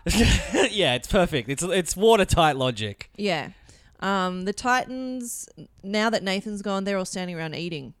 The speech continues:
Speaker 1: Yeah, yeah.
Speaker 2: They're like, "Look at all this food."
Speaker 1: Yeah.
Speaker 2: Um, Eden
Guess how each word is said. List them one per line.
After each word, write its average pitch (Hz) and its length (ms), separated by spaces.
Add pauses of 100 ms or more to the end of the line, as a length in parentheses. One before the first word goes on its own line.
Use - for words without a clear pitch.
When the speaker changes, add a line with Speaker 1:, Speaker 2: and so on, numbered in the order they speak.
(380)
Speaker 1:
Yeah, 226 760
yeah. 135 320
Speaker 2:
They're 196 100
like, 175 160
"Look 220 140
at 233 80
all 226 120
this 175 260
food." 262 1040
Speaker 1:
Yeah. 110 260 (360)
Speaker 2:
Um, 165 540 (380)
Eden 262 500